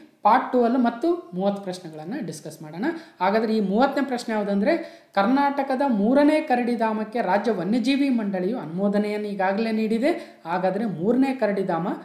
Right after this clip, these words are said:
ಅರಸೀಕೆರೆ ಕರಡಿಧಾಮವು ಯಾವ ಜಿಲ್ಲೆಯಲ್ಲಿದೆ ಅಂದ್ರೆ, so ಹಾಸನ ಜಿಲ್ಲೆಯಲ್ಲಿ ಬರುತ್ತೆ ಅರಸೀಕೆರೆ ಕರಡಿಧಾಮ. ಹಾಗಾಗಿ ಕರ್ನಾಟಕದಲ್ಲಿರ್ತಕ್ಕಂಥ ವೈಲ್ಡ್ ಲೈಫ್ ಸ್ಯಾಂಕ್ಚುರಿಗಳ ಸಂಖ್ಯೆ ಮೂವತ್ತ್ಮೂರರಿಂದ ಮೂವತ್ನಾಲ್ಕು ಆಗುತ್ತೆ, ನಾನು already ಹೇಳಿದ್ದೆ.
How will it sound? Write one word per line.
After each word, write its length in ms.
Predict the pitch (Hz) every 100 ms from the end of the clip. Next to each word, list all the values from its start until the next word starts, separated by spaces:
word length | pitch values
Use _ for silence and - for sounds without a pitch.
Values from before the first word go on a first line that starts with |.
| - _
ಅರಸೀಕೆರೆ 600 | 156 202 285 269 233 214
ಕರಡಿಧಾಮವು 720 | 214 175 175 165 151 147 170
ಯಾವ 480 | 262 151 143 196 254
ಜಿಲ್ಲೆಯಲ್ಲಿದೆ 720 | 190 185 175 165 151 147 143
ಅಂದ್ರೆ, 500 | 135 127 156 311 - - _ _ _
so 200 | 151 131
ಹಾಸನ 380 | 220 - 262 208
ಜಿಲ್ಲೆಯಲ್ಲಿ 400 | 214 196 180 160
ಬರುತ್ತೆ 300 | 160 165 247
ಅರಸೀಕೆರೆ 600 | 151 151 185 175 160 170
ಕರಡಿಧಾಮ. 560 | 175 143 139 135 139 254 - - -
ಹಾಗಾಗಿ 500 | 180 269 254 233 262
ಕರ್ನಾಟಕದಲ್ಲಿರ್ತಕ್ಕಂಥ 1000 | - 175 220 240 226 214 208 196 190 196
ವೈಲ್ಡ್ 260 | 175 156 196
ಲೈಫ್ 160 | 226 220
ಸ್ಯಾಂಕ್ಚುರಿಗಳ 500 | 202 196 185 180 170
ಸಂಖ್ಯೆ 320 | 180 196 240
ಮೂವತ್ತ್ಮೂರರಿಂದ 800 | 202 202 247 247 220 214 214 247
ಮೂವತ್ನಾಲ್ಕು 720 | 214 196 214 214 208 190 185
ಆಗುತ್ತೆ, 340 | 175 180 180 269
ನಾನು 320 | 185 165 156
already 280 | 180 180 240
ಹೇಳಿದ್ದೆ. 540 | 156 143 - -